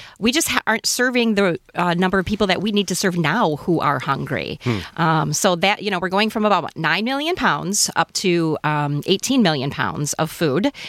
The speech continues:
Speaker 1: uh, that we need to deliver. And we just can't do it with the facility that we have right now. Already, our garden project, um, when we have over a hundred gardens in the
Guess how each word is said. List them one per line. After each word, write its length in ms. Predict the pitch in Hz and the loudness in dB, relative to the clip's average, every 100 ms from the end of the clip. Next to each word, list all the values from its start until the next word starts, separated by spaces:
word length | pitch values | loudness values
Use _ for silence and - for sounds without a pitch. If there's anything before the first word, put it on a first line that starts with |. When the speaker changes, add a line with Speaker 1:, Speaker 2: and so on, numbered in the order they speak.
| - - - - | -14 -14 -12 -4
Speaker 1:
uh, 200 | 165 156 | -2 0
that 160 | 170 | 0
we 100 | 170 | 2
need 180 | 175 175 | 0 0
to 80 | 180 | -2
deliver. 480 | 170 170 156 139 147 | -2 2 2 2 0
And 140 | 180 196 | 0 0
we 120 | 214 | 0
just 420 | - 214 196 - | 2 2 0 -2
can't 300 | 202 180 180 | -2 -2 -2
do 200 | 175 160 | -2 0
it 120 | 135 | 0
with 280 | 151 160 143 | 0 -2 -2
the 120 | 156 | -2
facility 440 | 151 160 165 151 151 | -2 -2 0 0 2
that 160 | 143 | 0
we 80 | 151 | 0
have 240 | 156 135 139 | -2 -2 -2
right 160 | 127 139 | -2 -2
now. 360 | 127 92 139 - | -2 -2 -4 0
Already, 520 | 190 185 214 202 190 - | 0 2 2 0 0 0
our 200 | 156 151 | 0 0
garden 380 | 175 247 202 | 0 0 -2
project, 640 | 151 147 127 143 165 - - - - - - | -2 -2 -2 -2 -4 -6 -10 -10 -16 -16 -4
um, 300 | 156 151 151 | 0 0 0
when 100 | 156 | 0
we 120 | 165 190 | 2 2
have 120 | 175 | 2
over 180 | 160 151 | 0 0
a 40 | |
hundred 340 | - 190 170 | 0 0 0
gardens 640 | 165 139 185 220 277 - - | 0 0 0 -2 -2 -4 -2
in 200 | 175 165 | 0 2
the 380 | 156 143 135 143 | 2 2 0 -4